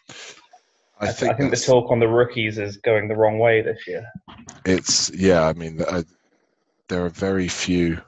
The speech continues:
Speaker 1: uh, certainly running backs who I can think of who are clearly definitely gonna come in and be the starting running back. You know, Jonathan Taylor joins a backfield with Marlon Mack. You've got DeAndre Swift joining a backfield with Kerryon Johnson.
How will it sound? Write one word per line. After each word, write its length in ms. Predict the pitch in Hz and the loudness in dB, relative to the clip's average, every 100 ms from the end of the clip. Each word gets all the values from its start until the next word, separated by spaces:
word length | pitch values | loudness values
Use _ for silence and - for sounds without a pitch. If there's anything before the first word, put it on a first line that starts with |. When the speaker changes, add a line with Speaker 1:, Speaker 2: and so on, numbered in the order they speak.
| _ _ _ _ _ _ _ _ _ _ _ _ _ _ _ _ _ _ _ _ - | _ _ _ _ _ _ _ _ _ _ _ _ _ _ _ _ _ _ _ _ -8
Speaker 1:
uh, 300 | 82 78 73 | -4 -4 -2
certainly 420 | - 107 - 69 76 | -2 0 -2 -6 -4
running 260 | 80 76 | -4 -4
backs 400 | 65 62 - - | -8 -8 -8 -10
who 160 | - 73 | -8 -6
I 80 | 69 | -8
can 160 | - | -10
think 280 | - 73 - | -12 -12 -10
of 100 | 69 | -10
who 380 | - 76 71 69 - | -8 -6 -8 -10 -4
are 280 | 73 69 67 - | -2 -2 -4 -6
clearly 380 | - 82 67 65 - | 0 0 0 -2 -2
definitely 480 | 80 - 73 - | -2 -2 -10 -10
gonna 180 | 71 69 | -6 -6
come 200 | - 67 | -6 -8
in 120 | 67 | -6
and 140 | 64 69 | -8 -6
be 160 | 69 | -8
the 220 | 65 73 65 | -4 -2 0
starting 480 | - 67 62 65 64 | 0 -2 -6 -10 -14
running 240 | 64 62 | -14 -14
back. 280 | - - - _ - - - _ _ _ _ _ | -14 -14 -16 _ -20 -20 -20 _ _ _ _ _
You 100 | 78 | -6
know, 100 | 71 | -6
Jonathan 420 | 69 85 76 73 71 | -4 -2 -4 -6 -6
Taylor 280 | 78 71 | -4 -4
joins 260 | 67 71 67 | -6 -8 -8
a 40 | |
backfield 520 | - 69 - 73 67 65 | -4 -4 -4 -8 -8 -8
with 180 | 65 - | -12 -8
Marlon 260 | 69 67 | -6 -6
Mack. 560 | 73 85 - _ - - _ - | -4 -4 -4 _ -16 -16 _ -20
You've 80 | - | -10
got 180 | 71 - | -8 -6
DeAndre 340 | 73 69 67 | -6 -8 -4
Swift 360 | - 80 78 - | -4 -4 -6 -8
joining 260 | 78 69 | -10 -8
a 60 | 67 | -6
backfield 440 | 69 - - 69 | -6 -6 -10 -14
with 180 | 67 65 | -14 -6
Kerryon 340 | - 69 64 65 | -2 -2 -6 -6
Johnson. 800 | - 85 - - 87 85 82 | -4 -2 -2 -2 -2 -6 -8